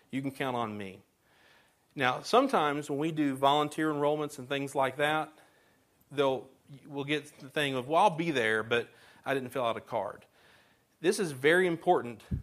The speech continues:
that we receive this card, because it's only based on these cards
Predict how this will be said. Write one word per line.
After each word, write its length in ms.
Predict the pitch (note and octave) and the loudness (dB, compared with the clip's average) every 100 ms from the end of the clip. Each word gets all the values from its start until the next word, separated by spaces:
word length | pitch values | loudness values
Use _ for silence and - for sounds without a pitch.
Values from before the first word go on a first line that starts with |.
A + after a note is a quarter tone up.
| - | -4
that 120 | D3 | -4
we 80 | C#3 | -2
receive 420 | C#3 B2+ - C#3 | -4 -4 -4 -4
this 180 | B2+ A#2+ | -4 -10
card, 420 | - C3+ G#2+ G#2+ - - _ _ | -2 0 0 -2 -12 -20 _ _
because 280 | C#3 D3+ C#3+ | -4 -2 -2
it's 140 | C#3 | -6
only 240 | D3+ E3 G3+ | -4 0 0
based 320 | F#3 F3+ F3+ | 2 0 0
on 140 | C3+ | -4
these 200 | C3 D3 | -4 -6
cards 680 | - - F3+ D3 A#2+ A#2 A#2+ | -10 2 6 8 6 0 -12